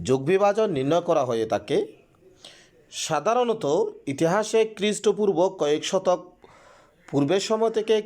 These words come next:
খ্রিস্টীয় পঞ্চম শতকে প্রাচীনকাল বা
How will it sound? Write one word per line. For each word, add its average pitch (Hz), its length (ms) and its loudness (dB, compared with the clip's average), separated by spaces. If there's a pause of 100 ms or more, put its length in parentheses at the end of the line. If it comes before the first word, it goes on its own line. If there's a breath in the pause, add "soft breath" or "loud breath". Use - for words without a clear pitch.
খ্রিস্টীয় 165 560 0
পঞ্চম 156 360 0
শতকে 139 460 -2 (1700 soft breath)
প্রাচীনকাল 220 640 0
বা 214 260 2